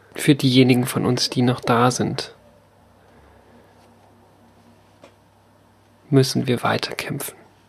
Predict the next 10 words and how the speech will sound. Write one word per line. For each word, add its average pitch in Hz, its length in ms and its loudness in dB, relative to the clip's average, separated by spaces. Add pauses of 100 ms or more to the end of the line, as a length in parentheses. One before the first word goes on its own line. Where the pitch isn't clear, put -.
(580)
Für - 200 0
einen 131 140 2
gemeinsamen 123 640 2
Kampf. - 580 -12 (1040)
Für - 140 -14
eine 131 140 0
Solidarität. 120 1080 0 (2500)
Für 123 80 -4
eine 123 160 0
Solidarität 123 1080 2